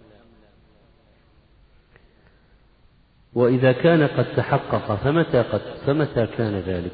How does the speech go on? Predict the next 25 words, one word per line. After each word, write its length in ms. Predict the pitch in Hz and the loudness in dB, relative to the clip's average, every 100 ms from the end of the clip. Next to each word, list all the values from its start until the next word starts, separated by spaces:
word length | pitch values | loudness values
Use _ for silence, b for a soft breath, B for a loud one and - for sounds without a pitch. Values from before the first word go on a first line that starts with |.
| - | -4
هل 160 | 127 | 0
هو 300 | 131 127 117 | 2 4 2
في 360 | 104 110 104 101 - - - - - - - - - _ _ - | 0 -2 -2 -4 -8 -16 -18 -20 -20 -20 -20 -20 -20 _ _ -2
فتح 280 | 131 131 - | -2 -2 0
مكة 540 | 123 127 127 - 127 120 - 127 131 - 127 127 127 127 131 127 127 131 _ _ _ _ _ | 0 0 -4 -2 -2 -2 -10 -16 -18 -20 -20 -20 -20 -20 -20 _ -20 -20 _ _ _ _ _
عام 300 | 104 120 131 | -2 0 2
فتح 360 | 120 131 - - | 0 -2 -4 -6
مكة 420 | 127 123 - 107 | -4 -2 0 0
أم 100 | 113 - | 0 0
قبله 460 | 110 101 98 90 87 - - - 113 - 110 - 98 110 101 98 113 _ _ _ _ _ _ _ - | 0 2 0 -2 -6 -8 -18 -20 -20 -20 -20 -20 -20 -20 _ _ -20 _ _ _ _ _ _ _ 0
لما 280 | 120 120 | 2 2
دعا 260 | 117 135 123 | 2 2 0
النبي 320 | 123 131 117 | 0 0 0
عليه 200 | 113 123 | 0 0
الصلاة 360 | 113 117 113 110 | 0 0 0 -2
والسلام 440 | 107 - 120 113 | -2 0 2 2
على 180 | 107 107 | 2 0
كفار 480 | - 107 - 113 104 | -2 -4 2 2 2
قريش؟ 380 | - 101 98 85 - - - - - - - - - B B B B B - | -2 -2 -2 -6 -14 -18 -20 -20 -20 -20 -20 -20 -20 B B B B B 0
وإذا 360 | 131 131 135 | 2 4 4
كان 280 | 127 175 165 | 4 4 6
الدخان 580 | 139 120 120 147 139 127 | 4 2 0 2 2 2
لم 160 | 135 | 2
يأتي 360 | 131 120 - 113 | 4 2 2 2
بعد 500 | 110 101 95 - | 4 4 0 -8